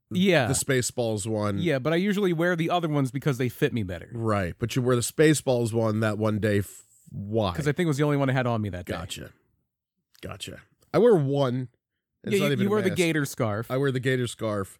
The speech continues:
Speaker 2: And I had s-, some lady, which is weird 'cause I was at the, uh, I was at the supermarket and there's this girl that I saw, and dude, she was fucking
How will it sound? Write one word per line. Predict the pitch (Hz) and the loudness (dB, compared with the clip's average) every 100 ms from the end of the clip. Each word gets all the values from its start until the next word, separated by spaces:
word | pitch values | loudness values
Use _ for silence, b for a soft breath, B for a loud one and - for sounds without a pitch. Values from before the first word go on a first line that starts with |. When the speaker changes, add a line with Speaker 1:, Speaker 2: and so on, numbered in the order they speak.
| _ _ _ _ _ _ _ - | _ _ _ _ _ _ _ -2
Speaker 2:
And | 135 131 127 | 2 2 2
I | 131 | 4
had | 147 127 | 2 2
s-, | - - | -6 -6
some | - 147 131 | -2 0 2
lady, | 156 160 139 117 B B | 4 4 2 -2 B B
which | 127 127 | -4 -2
is | 127 | -2
weird | 127 190 127 | 2 2 2
'cause | 101 113 | 0 2
I | |
was | 123 117 | 2 2
at | 170 | 2
the, | 160 139 | 4 4
uh, | 120 107 92 90 _ _ _ _ - | 4 2 0 -6 _ _ _ _ -2
I | |
was | 139 | -2
at | 143 | -2
the | 135 | -2
supermarket | - 170 139 113 101 104 98 - - | 0 0 -2 0 0 -2 -6 -6 -4
and | 117 113 113 107 107 - _ _ | -2 0 0 0 -4 -8 _ _
there's | - 120 110 | -4 -2 -2
this | 110 | -4
girl | - 151 156 | 0 4 4
that | 113 | 2
I | 95 | -4
saw, | - 101 90 | -8 -10 -14
and | 87 | -16
dude, | - 165 | -16 -12
she | - 127 | -10 -10
was | 101 - | -10 -10
fucking | - - 117 - 98 - | -8 -2 -2 -2 -10 -16